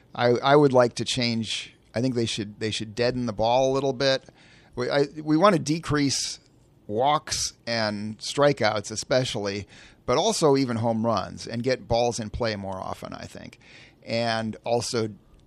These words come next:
speed the space, the speed the pace of the game. So we should have a bit, a pitch clock.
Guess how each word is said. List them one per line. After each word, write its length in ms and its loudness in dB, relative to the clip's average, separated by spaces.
speed 480 -4
the 60 -8
space, 380 -6
the 400 -12
speed 400 -4
the 60 -10
pace 240 -4
of 40 -10
the 60 -8
game. 240 -12
So 180 0
we 120 2
should 100 2
have 120 6
a 40 -2
bit, 260 -6
a 60 -6
pitch 240 2
clock. 420 2